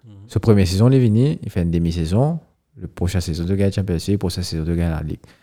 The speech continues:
Speaker 2: Donc, pour te dire, euh, définitivement, soixante-quinze millions, la tête de couvert les plans. Et,
Speaker 1: Pas d'origine.
Speaker 2: mais les, les bons investissements, ça, ça qui m'a respecté avec Liverpool, en fait. Il pas une, it's
Speaker 1: Oh.
Speaker 2: still like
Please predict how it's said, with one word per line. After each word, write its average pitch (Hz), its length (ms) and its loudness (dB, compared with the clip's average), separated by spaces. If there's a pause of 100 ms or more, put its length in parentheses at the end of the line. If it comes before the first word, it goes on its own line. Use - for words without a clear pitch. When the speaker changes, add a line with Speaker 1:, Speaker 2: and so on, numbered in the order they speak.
(720)
Speaker 2:
Donc, 80 220 -2
pour 78 260 -2
te - 80 -6
dire, 85 400 2 (300)
euh, 57 420 -10 (560)
définitivement, 92 580 0
soixante-quinze 87 560 -2
millions, 87 300 -2
la 78 80 -4
tête - 260 -8
de 98 60 -6
couvert 87 360 -4
les 160 100 -6
plans. - 340 -6 (1200)
Et, 80 420 -2
Speaker 1:
Pas 69 100 -4
d'origine. 98 400 -8 (200)
Speaker 2:
mais 87 120 0
les, 85 140 0 (120)
les 92 100 -2
bons 104 320 2
investissements, 92 680 0 (420)
ça, 120 180 2
ça 160 220 2
qui 185 120 -2
m'a 175 140 6
respecté 110 440 2
avec 85 240 4
Liverpool, 82 400 0
en 85 40 -8
fait. - 180 -10 (440)
Il 87 80 -16
pas 87 140 2
une, 104 320 2 (580)
it's - 180 -8
Speaker 1:
Oh. 135 40 -8
Speaker 2:
still 135 260 8
like 135 240 8